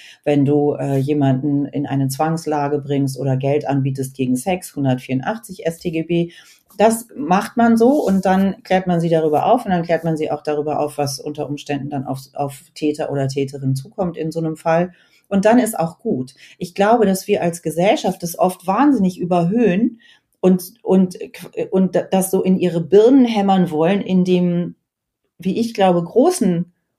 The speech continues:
Missverständnis, dass das dann dazu führt, dass sie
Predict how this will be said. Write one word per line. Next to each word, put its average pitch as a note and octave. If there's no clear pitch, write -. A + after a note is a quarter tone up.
Missverständnis, E3+
dass F3+
das C#4
dann A3+
dazu G3
führt, A#3+
dass F#3
sie G3